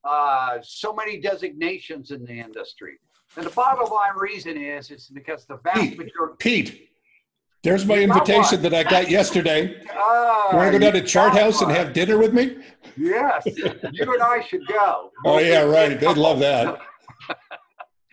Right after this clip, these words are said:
Speaker 1: Um, yeah, it's, uh, it's, it's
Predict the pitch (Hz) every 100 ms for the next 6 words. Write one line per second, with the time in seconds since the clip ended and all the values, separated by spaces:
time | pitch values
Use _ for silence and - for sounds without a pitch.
0 | 226 226 _ _ _ 160 180 185 175 175
1 | 156 123 _ _ _ _ _ _ _ _
2 | 135 247 202 156 - 180 - - 190 160
3 | 143 - 165 - _ - 165